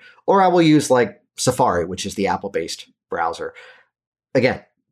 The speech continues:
what I'm saying now, some of you are about to go, "I don't use Apple. That's not for me." No, you can get most of these browsers, except for Safari on even Windows computers. However, I also have the Firefox web browser installed on my computer,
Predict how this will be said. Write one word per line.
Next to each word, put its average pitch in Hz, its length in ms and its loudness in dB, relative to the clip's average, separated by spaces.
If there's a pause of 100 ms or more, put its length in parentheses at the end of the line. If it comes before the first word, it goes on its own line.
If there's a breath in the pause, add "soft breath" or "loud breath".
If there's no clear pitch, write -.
(160)
what 135 220 0
I'm 147 100 2
saying 135 260 0
now, 110 340 0 (180)
some 139 240 -2
of 110 80 0
you 113 160 2
are 107 60 2
about 101 240 -4
to 101 60 -12
go, 101 200 -2
"I 208 100 2
don't 247 180 2
use 160 120 2
Apple. 185 300 2
That's 170 200 0
not 170 200 0
for 170 100 2
me." 160 260 -2
No, 110 220 -2 (240 loud breath)
you 117 120 -4
can 104 200 -2 (180)
get 123 320 0 (220)
most 143 340 2
of 113 60 0
these 113 160 0
browsers, 104 480 0
except 156 320 -2
for 95 140 0
Safari 85 480 -4
on 90 260 -8
even 92 220 -16
Windows 87 400 -14
computers. 87 500 -12 (300 loud breath)
However, 170 480 2
I 131 120 0
also 226 420 2
have 131 600 0 (360)
the 131 60 2
Firefox 165 760 0
web 151 200 0
browser 151 400 2
installed 120 320 2
on 117 100 0
my 113 120 2
computer, 107 560 0